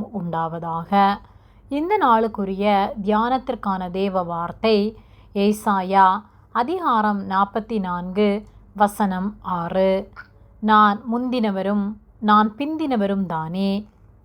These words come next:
என்னை தவிர தேவன் இல்லை என்று இஸ்ரவேலின் ராஜாவாகிய கர்த்தரும் சேனைகளின் கர்த்தராகிய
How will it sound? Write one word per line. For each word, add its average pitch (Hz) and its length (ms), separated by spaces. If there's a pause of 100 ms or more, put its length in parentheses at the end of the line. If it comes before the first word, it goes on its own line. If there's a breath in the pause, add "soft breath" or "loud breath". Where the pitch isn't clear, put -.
என்னை 302 420
தவிர 202 580 (120)
தேவன் 254 500
இல்லை 226 340
என்று 202 380 (600 soft breath)
இஸ்ரவேலின் 294 800
ராஜாவாகிய 214 960
கர்த்தரும் 196 640 (440 soft breath)
சேனைகளின் 302 840 (120)
கர்த்தராகிய 208 760